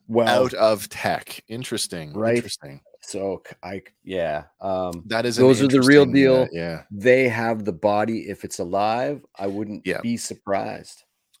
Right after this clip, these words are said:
Speaker 2: I feel that w-, we are somewhere in the same ballpark. I too think that they have the body, but I do think it is a body. I do not, I think he is lifeless.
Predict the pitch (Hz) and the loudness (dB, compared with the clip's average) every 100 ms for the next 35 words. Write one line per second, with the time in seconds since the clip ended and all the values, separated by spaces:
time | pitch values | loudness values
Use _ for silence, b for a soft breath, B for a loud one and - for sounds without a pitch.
0 | - 117 131 123 135 123 110 101 95 - | -4 0 0 -2 2 4 4 2 0 -2
1 | - 117 110 101 95 - 110 110 104 95 | -10 -4 0 0 0 0 -2 0 0 0
2 | 101 117 107 98 107 101 98 92 92 - | 0 -4 -6 -4 -4 -4 -2 0 0 0
3 | 95 92 - 110 147 - 156 160 143 110 | -2 -2 -2 -2 -2 -2 -2 0 -2 -6
4 | 92 101 104 95 92 92 87 90 82 92 | -8 -10 -6 -6 -2 -4 -4 -8 -2 -2
5 | 98 82 - 107 127 143 127 143 147 113 | -2 -4 -6 -2 -2 -2 -2 -4 -4 -10
6 | 110 104 107 98 101 95 92 85 - 104 | -8 -4 -2 -2 -2 0 -2 -2 -4 -6
7 | 110 120 113 - 110 120 139 135 127 107 | -4 -4 -4 -4 -6 -8 -10 -8 -6 -2
8 | 120 110 110 - 85 - | -2 0 -2 -2 -6 -6